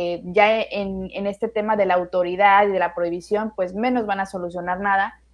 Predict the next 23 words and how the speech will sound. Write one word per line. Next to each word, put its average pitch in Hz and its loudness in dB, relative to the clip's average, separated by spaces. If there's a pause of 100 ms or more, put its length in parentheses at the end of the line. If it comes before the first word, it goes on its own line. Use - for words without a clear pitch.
(240)
porque 226 6 (600)
obviamente 269 6
el 247 0
tema 240 0
emocional 220 -2
que 277 -2
está 220 6
atravesando 208 -2
la 185 -2
persona, 196 -4
en 196 -8
este 208 -8
caso 208 -4
estamos 202 -10
hablando 190 -2
de 175 2
adolescentes, 175 -4
pero 190 0
bueno, 190 -4
cualquier 214 -2
persona 214 -4
que 202 -10
está, 190 0